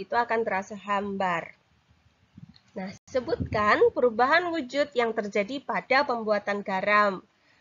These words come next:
Mari kita baca wacana di bawah ini. Nah,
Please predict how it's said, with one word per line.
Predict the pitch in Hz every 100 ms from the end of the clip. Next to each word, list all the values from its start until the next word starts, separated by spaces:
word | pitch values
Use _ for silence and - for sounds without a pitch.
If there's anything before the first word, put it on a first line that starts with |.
| _ -
Mari | 180 180 226 254
kita | 233 220
baca | 208 208 208
wacana | 202 202 196 202
di | 202
bawah | 196 190
ini. | 196 190 185 196 196 196 185 180 - - 190 _ - - _ _ _ _ _ _ _ _ - - -
Nah, | 220 202 190